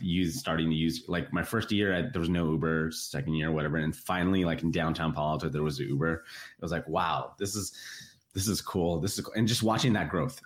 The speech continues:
up until now, like, it's just fascinating to be a part of that. Facebook had just bought their brand new Menlo Park. Like, there was a, a office space. They had not moved in yet.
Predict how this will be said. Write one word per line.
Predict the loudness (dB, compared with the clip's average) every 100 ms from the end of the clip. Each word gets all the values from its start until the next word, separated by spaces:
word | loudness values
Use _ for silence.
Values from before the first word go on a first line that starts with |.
| -4
up | -2
until | 0 0
now, | 0 -2 -12 -8
like, | -4 -4 -6 -4
it's | -2
just | 0 0
fascinating | 0 0 2 2 2
to |
be | 2
a | 0
part | -2 -2 0
of | 2
that. | 2 2 0 -2 -8 -16 -18 -6
Facebook | 0 2 2 0 0 0
had | -4 -4 0 0 0
just | -2 0 0 -2 -2
bought | 0 0 0 -2
their | -2 0 0 -2 -6 -16 -20 -20 -20 -16 -4
brand | -2 2 2
new | 4 2 2 0
Menlo | 0 2 2 2
Park. | 0 -4 -2 -2 -4 -8 -14 -6
Like, | -4 -2
there | -2
was | -2
a, | -2
a | -2 -4 -4 -4 -8 -20 _ -20 -12 -2
office | 0 0
space. | 0 2 2 2 -4 -6
They | -2
had | 0
not | 0 2
moved | 2 2 2
in | 2
yet. | 4 0 -2